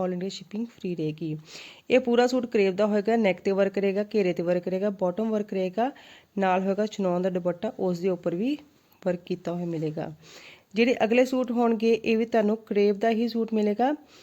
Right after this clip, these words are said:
ਇਸ ਦੇ ਉੱਪਰ ਵੀ ਬਹੁਤ ਹੀ ਸੋਹਣਾ ਵਰਕ ਰਹੇਗਾ, ਨੈਕ 'ਤੇ, ਘੇਰੇ 'ਤੇ, ਬਾਟਮ 'ਤੇ ਵਰਕ ਰਹੇਗਾ, ਦੁਪੱਟੇ ਦੇ ਉੱਪਰ ਵੀ ਵਰਕ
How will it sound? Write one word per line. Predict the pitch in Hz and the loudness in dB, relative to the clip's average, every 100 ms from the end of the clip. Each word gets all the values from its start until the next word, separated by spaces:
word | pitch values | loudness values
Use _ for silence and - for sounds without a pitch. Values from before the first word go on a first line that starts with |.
| - _ - | -20 _ 0
ਇਸ | 208 185 | 2 4
ਦੇ | 220 | 2
ਉੱਪਰ | 214 220 | 2 0
ਵੀ | |
ਬਹੁਤ | 208 196 196 202 | 0 0 -2 -4
ਹੀ | |
ਸੋਹਣਾ | 214 202 202 | -2 0 2
ਵਰਕ | 185 170 196 | 2 0 0
ਰਹੇਗਾ, | 190 190 196 | -2 0 0
ਨੈਕ | 185 175 - | 0 -2 -2
'ਤੇ, | 190 185 185 | -2 -2 -2
ਘੇਰੇ | 185 170 | -2 -2
'ਤੇ, | 165 202 | -2 -4
ਬਾਟਮ | 175 170 160 180 | -2 -4 -2 -6
'ਤੇ | 185 | -4
ਵਰਕ | 185 185 185 | -2 -2 -2
ਰਹੇਗਾ, | 190 190 196 | -6 -4 -4
ਦੁਪੱਟੇ | 190 180 180 175 | -4 -6 -4 -4
ਦੇ | |
ਉੱਪਰ | 180 185 202 | -4 -4 -4
ਵੀ | 240 | -2
ਵਰਕ | 190 | -2